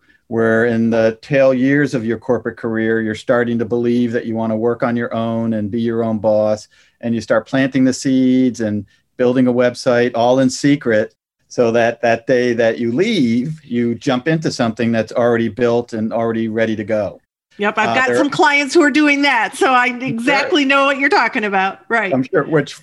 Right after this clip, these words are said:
Speaker 1: for my preference is the preferred path. Mine is the less preferred path. And I was actually laid off from Iron Mountain in two thousand eight. And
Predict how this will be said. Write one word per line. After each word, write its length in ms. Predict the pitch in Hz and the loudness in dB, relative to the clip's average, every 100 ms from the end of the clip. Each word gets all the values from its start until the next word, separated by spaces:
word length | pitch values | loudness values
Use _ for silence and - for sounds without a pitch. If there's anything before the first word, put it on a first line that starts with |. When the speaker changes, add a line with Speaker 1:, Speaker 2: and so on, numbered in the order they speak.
| _ | _
Speaker 1:
for 120 | 165 | -2
my 200 | 139 151 | 0 0
preference 500 | 160 147 131 131 123 | 2 0 2 0 -2
is 220 | 127 120 | -2 -2
the 80 | 120 | -4
preferred 480 | 127 120 156 165 156 | -6 -2 0 0 -2
path. 420 | - 101 104 - | -2 0 -2 -2
Mine 300 | 135 160 170 | 0 0 2
is 180 | 151 123 | 0 0
the 100 | - | 0
less 220 | 139 160 | 2 0
preferred 460 | 156 - 123 110 98 | -4 -6 -4 -4 -4
path. 340 | 104 104 107 - _ _ _ | -2 0 -2 -6 _ _ _
And 420 | 117 117 117 117 - _ _ 123 | -2 0 0 -2 -6 _ _ -2
I 120 | 131 | 0
was 140 | 123 | 2
actually 300 | 131 131 131 | 0 0 -2
laid 240 | 123 131 131 | 2 2 2
off 340 | 156 165 - _ | 2 0 -4 _
from 200 | - 110 | -6 -4
Iron 240 | 107 104 | -2 -4
Mountain 440 | 104 95 90 104 117 _ _ _ 107 | -4 -4 -4 -8 -8 _ _ _ -6
in 120 | 107 | -4
two 160 | 127 120 | -4 -2
thousand 400 | 113 107 110 98 | 0 0 -2 -4
eight. 340 | 101 101 120 _ _ _ | -4 -4 -6 _ _ _
And 500 | 110 110 113 113 110 | -4 -2 0 -2 -4